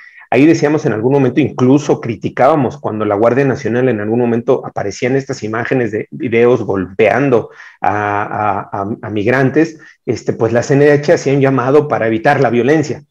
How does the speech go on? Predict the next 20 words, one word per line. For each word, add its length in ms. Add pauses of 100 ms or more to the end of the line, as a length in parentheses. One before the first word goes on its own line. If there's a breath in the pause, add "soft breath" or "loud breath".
(100)
¿no? 200
Como 240
si, 360 (220 loud breath)
como 260
si 200
fuera, 420
este, 240
responsabilidad 840
de, 260
de 160
los 220
migrantes, 640
¿no? 180
Y 140
no 340
dirigida 640
a 80
la 120
autoridad. 600
Entonces, 420